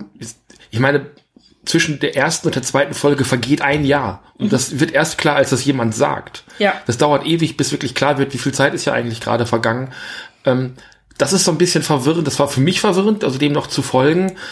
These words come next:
Speaker 1: So, in welchem Verhältnis stehen die Figuren jetzt zueinander? Ähm, und die Frage ist für Kinder, was hält das dann zusammen? Also wie, wie krieg, wie kriege ich ein Kind?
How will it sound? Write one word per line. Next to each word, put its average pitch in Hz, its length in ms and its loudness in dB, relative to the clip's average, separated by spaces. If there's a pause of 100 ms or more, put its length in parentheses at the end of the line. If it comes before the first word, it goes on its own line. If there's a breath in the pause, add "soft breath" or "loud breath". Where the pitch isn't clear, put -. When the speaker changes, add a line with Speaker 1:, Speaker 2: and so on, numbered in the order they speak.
(200 loud breath)
Speaker 1:
So, 139 320 2
in 175 140 -8
welchem 139 180 -4
Verhältnis 139 420 0
stehen 135 240 2
die 160 80 -2
Figuren 156 380 -2
jetzt - 300 -4
zueinander? 151 580 0 (480 loud breath)
Ähm, 143 400 2 (480 soft breath)
und 135 120 -2
die 139 60 0
Frage 147 320 0
ist - 300 -4
für - 140 0
Kinder, 175 400 0 (260 loud breath)
was 170 300 0
hält 180 180 2
das 160 160 0
dann 147 180 0
zusammen? 143 460 0
Also 123 260 0
wie, 143 180 -8
wie 156 80 -14
krieg, 165 240 -8
wie 147 160 -8
kriege 156 200 -2
ich 139 120 -6
ein 135 100 -8
Kind? 202 480 -2